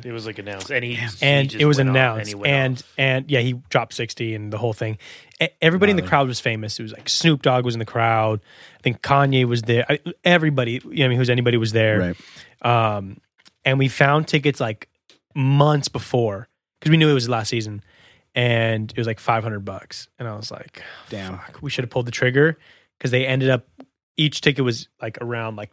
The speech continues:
Speaker 3: two to four grand near the end.
Speaker 2: Damn.
Speaker 3: Like, it was crazy. If you were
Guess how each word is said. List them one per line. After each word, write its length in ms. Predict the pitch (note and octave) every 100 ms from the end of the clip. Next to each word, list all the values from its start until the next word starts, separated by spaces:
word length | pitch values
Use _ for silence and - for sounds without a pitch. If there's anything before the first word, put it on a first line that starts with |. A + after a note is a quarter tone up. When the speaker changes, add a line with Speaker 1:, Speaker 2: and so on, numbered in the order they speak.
| _
Speaker 3:
two 540 | - C#3+ C3 B2+ B2 A2+
to 100 | -
four 600 | A#2 - - - A#2+ A2
grand 360 | G#2+ G#2 A2 A#2+
near 200 | C3+ A2+
the 140 | G#2+
end. 220 | A2 C3 -
Speaker 2:
Damn. 540 | A2 G2+ F#2+ F#2 F2+ -
Speaker 3:
Like, 220 | C3+ -
it 100 | D3
was 260 | C#3+ B2+ - _ _
crazy. 460 | - C#3 B2 G#2+ G#2+
If 100 | C#3+
you 80 | D#3
were 180 | C3+